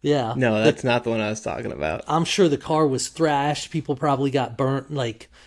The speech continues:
Speaker 1: not severely burnt because everybody was bailing, but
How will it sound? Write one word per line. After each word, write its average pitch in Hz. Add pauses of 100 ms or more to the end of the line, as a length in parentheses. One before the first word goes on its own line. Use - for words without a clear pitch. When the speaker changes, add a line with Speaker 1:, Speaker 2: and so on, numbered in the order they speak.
(140)
Speaker 1:
not 165
severely 123
burnt 110
because 120
everybody 120
was 117
bailing, 123
but 107